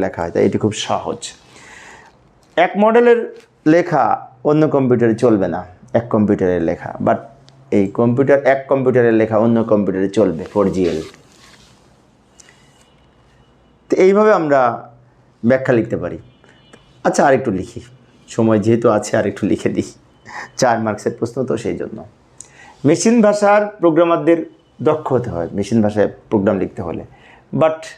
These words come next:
এই চতুর্থ প্রজন্মের ভাষা যদি প্রোগ্রাম লিখতে হয়, আমাদের মতো কম দক্ষ হলেও চলবে, সমস্যা নেই। আবার বাইনারি ভাষা শূন্য এবং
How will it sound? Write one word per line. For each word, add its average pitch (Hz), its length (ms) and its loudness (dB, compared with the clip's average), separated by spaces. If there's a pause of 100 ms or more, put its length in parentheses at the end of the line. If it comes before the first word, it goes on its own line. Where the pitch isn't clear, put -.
(540)
এই 120 100 4 (960)
চতুর্থ 196 280 0 (100)
প্রজন্মের 165 420 2
ভাষা 131 200 0 (140)
যদি 120 160 0 (260)
প্রোগ্রাম 135 320 2
লিখতে 147 220 -2
হয়, 196 140 2 (120)
আমাদের 135 320 2
মতো 123 160 -2 (380)
কম 143 120 2 (140)
দক্ষ 123 160 0 (100)
হলেও 110 180 4 (100)
চলবে, 113 280 0 (120)
সমস্যা 113 380 -2
নেই। 101 100 -6 (920)
আবার 156 240 2 (680)
বাইনারি 190 380 2
ভাষা 196 220 2 (200)
শূন্য 170 220 2 (100)
এবং 165 100 4